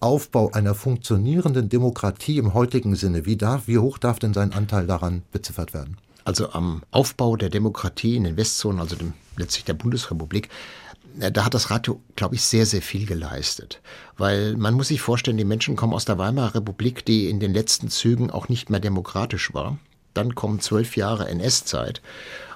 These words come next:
Speaker 2: und dann soll etwas Neues beginnen, dann sollen die Köpfe frei werden. Das heißt, das Demokratieverständnis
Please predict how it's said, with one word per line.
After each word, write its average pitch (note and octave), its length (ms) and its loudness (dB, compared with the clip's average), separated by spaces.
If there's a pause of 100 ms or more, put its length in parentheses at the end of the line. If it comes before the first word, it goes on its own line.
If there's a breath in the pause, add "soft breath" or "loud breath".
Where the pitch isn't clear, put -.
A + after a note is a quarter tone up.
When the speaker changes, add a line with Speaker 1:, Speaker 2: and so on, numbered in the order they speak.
(120)
Speaker 2:
und A#2 180 2
dann C3 140 6
soll D3+ 160 4
etwas A#2+ 280 0
Neues A2+ 300 2
beginnen, E2 320 -2
dann F2+ 140 0
sollen A#2+ 180 4
die A#2+ 80 2
Köpfe B2 300 -2
frei G2 340 -4
werden. - 320 -4 (460 loud breath)
Das - 180 0
heißt, B2+ 180 2
das G#2+ 140 0
Demokratieverständnis F#2+ 1500 0